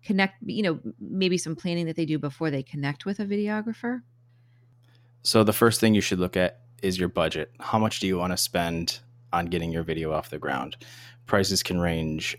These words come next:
Speaker 2: anywhere from two thousand to ten thousand for a video. So just sp-, for small business only.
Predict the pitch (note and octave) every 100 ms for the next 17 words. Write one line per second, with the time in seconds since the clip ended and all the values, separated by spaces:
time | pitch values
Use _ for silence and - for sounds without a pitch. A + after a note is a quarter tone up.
0 | - F2 E2+ D#2 D#2+ - E2 D2+ D2+ -
1 | F#2 E2+ D#2+ E2 E2 D#2+ D#2 - D2 -
2 | D2 C#2+ C2+ - B1 B1+ - - - F2
3 | - D#2+ C#2+ D2 - B1 A#1+ - - -
4 | - - - - F#2+ A2 G#2 - - -
5 | - - - - - - G#2 - G#2 F#2
6 | F2 F2 D#2 - E2+ E2 -